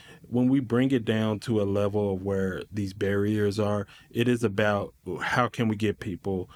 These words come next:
on bikes that work for them. So what's so great about this area too is there is a big economic, uh,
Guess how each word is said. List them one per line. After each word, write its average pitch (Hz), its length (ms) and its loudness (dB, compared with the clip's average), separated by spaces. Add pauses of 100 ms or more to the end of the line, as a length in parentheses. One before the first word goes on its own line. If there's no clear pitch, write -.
(320)
on 104 220 -4
bikes 95 540 -4 (320)
that 107 260 0
work 110 240 0
for - 180 -2
them. 95 360 -4 (280)
So 113 420 0 (360)
what's 127 220 -2
so 135 420 2
great 120 300 2
about 101 300 -2
this 101 180 -4
area 101 480 -2
too 117 320 0
is 92 220 -2 (840)
there 113 200 2
is 135 120 2
a 160 40 -4
big 131 360 2
economic, 117 640 0 (180)
uh, 110 420 0